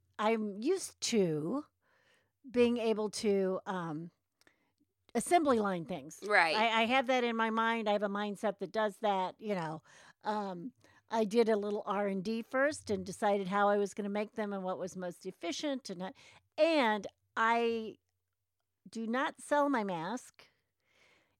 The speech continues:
Speaker 1: And I am very, what should I say, um, frugal about whom I let know I'm,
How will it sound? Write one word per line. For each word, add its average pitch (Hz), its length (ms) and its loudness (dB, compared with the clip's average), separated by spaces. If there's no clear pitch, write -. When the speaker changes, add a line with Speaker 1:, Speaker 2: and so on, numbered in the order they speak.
Speaker 1:
And 226 500 0
I 214 220 0
am 220 380 -2
very, 240 580 0
what 226 180 -4
should 220 180 -2
I 196 140 4
say, 190 640 0
um, 165 540 -6
frugal 247 720 6
about 208 400 2
whom 370 260 4
I 320 160 4
let 269 280 2
know 240 360 0
I'm, 226 360 -4